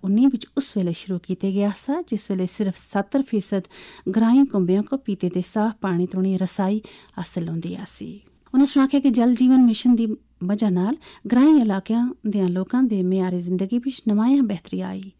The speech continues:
ਦ੍ਰੋਪਦੀ ਮੁਰਮੂ ਸੁਣ ਪਾਣੀ ਕੋ ਬਚਾਏ ਵਿੱਚ ਰਿਆਸਤੀ ਹਕੂਮਤਾਂ ਦੇ ਰੋਲ ਕੋ ਉਜਾਗਰ ਕਰਦੇ ਹੋਇਆਂ ਮੁਲਕ ਵਿੱਚ ਜ਼ੇਰੇ ਜ਼ਮੀਨ ਪਾਣੀ ਦੀ ਸਤ੍ਹਾ ਵਿੱਚ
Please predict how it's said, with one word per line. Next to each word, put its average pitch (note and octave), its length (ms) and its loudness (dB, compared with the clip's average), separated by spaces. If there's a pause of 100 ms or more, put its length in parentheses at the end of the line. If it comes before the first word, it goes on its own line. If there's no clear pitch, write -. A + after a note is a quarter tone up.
(180)
ਦ੍ਰੋਪਦੀ F#3 400 -6
ਮੁਰਮੂ F3+ 300 -2
ਸੁਣ C4 280 0 (880)
ਪਾਣੀ C#4+ 280 6
ਕੋ D4+ 100 0
ਬਚਾਏ A3 380 0
ਵਿੱਚ C4+ 240 -6
ਰਿਆਸਤੀ G#3 440 0 (120)
ਹਕੂਮਤਾਂ F#3+ 400 -2
ਦੇ C4 140 -2
ਰੋਲ G#3 260 0
ਕੋ - 160 -12
ਉਜਾਗਰ F#3 420 -4 (100)
ਕਰਦੇ F#3 280 -6
ਹੋਇਆਂ F#3+ 240 0
ਮੁਲਕ G#3+ 360 2
ਵਿੱਚ F#3 120 -6 (340)
ਜ਼ੇਰੇ F#3+ 240 0
ਜ਼ਮੀਨ F#3+ 420 2
ਪਾਣੀ A3+ 400 2
ਦੀ B3+ 120 2
ਸਤ੍ਹਾ F#3 340 -6
ਵਿੱਚ - 260 -12